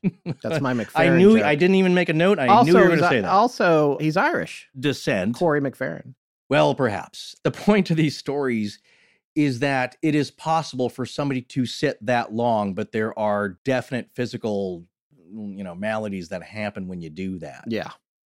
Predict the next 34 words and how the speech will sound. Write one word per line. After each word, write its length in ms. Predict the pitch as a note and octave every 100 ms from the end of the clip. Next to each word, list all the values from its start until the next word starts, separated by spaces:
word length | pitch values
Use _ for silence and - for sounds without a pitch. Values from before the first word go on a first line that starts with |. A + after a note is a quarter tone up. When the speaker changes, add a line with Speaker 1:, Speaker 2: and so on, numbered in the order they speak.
| -
Speaker 2:
So 340 | E3+ E3 D#3+
somebody 460 | D#3 A#3 C#4 A#3 F3
experiencing 880 | - - F#3+ F3+ - D#3+ D3 D3 D3
major 640 | C#3+ E3 D#3+ E3 D#3+ D#3 - _ _ -
emotional 640 | C3+ D3 D#3+ - C#3 B2+ -
trauma 640 | - D#3+ C3+ F#2+ E2 F2 _ _ _
or 320 | C#3 C#3+ C#3
some 220 | C#3 - G#3+
kind 140 | G3
of 60 | C3+
trauma 340 | - C#3 B2+
that 320 | A2+ A2 -
just, 340 | A2 B2+ A#2 - _ _ -
that's 200 | G#2 A#2+
over 140 | G#2+
the 80 | F#2+
line 240 | G2 A2
for 140 | G#2+ F2
them, 180 | E2
it 140 | F2 F2
breaks 340 | G#2 A2+ -
them. 280 | - D2+ - _ _ _ _ _ _ _ _ _ _
Something 460 | - D#3 D#3+ F3 D3+
like 320 | C#3 D3+ D3+
this, 220 | F#2 E2+
that 280 | - A#2 A#2+
dramatic, 460 | C3+ B2+ B2+ G#2+ G2
can 100 | G2
happen. 480 | C3+ D#3 B2+ C#2+ _ _ _ _ _
Because 220 | D3+ D3
it's 160 | C#3 -
said 240 | F3+ E3+
that 160 | C#3+ -
Pam 480 | - E3+ D#3 D3